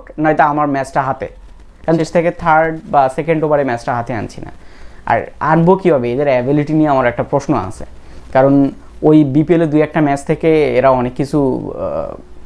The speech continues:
বলে ফেলে যে অনেক কিছু পারবে। ব্যাটিং স্টাইল তো ঠিক নেই, বল যে কটা পাঠিয়েছে একটা বলে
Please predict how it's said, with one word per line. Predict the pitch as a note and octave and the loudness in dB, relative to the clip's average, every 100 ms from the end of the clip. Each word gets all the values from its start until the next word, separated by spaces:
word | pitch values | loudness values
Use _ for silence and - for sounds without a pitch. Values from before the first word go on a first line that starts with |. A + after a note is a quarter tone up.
| - | -4
বলে | C3 C3 D#3 | 0 4 4
ফেলে | D3+ C3 A#2+ | 2 -2 -2
যে | B2 A#2 | -2 -2
অনেক | A#2 A#2+ | -2 -4
কিছু | C3+ C3 - | -8 -8 -2
পারবে। | G#2 G2 F#2+ - - - G3+ F#3+ | -2 -2 -6 -12 -16 -6 2 2
ব্যাটিং | F3+ G#3 G#3+ | 2 -2 -4
স্টাইল | G#3 G3+ F#3+ | -4 -2 -2
তো | F3 E3+ | -4 -6
ঠিক | D#3+ C#3+ | -6 -6
নেই, | G#2+ F2 A#2 | -8 -8 0
বল | D3 F3 | 4 4
যে | E3+ F3+ | 4 2
কটা | F3+ | 2
পাঠিয়েছে | E3+ E3 D#3+ | 0 -2 0
একটা | E3 - D#3+ | -2 0 0
বলে | D3+ D#3+ | 2 2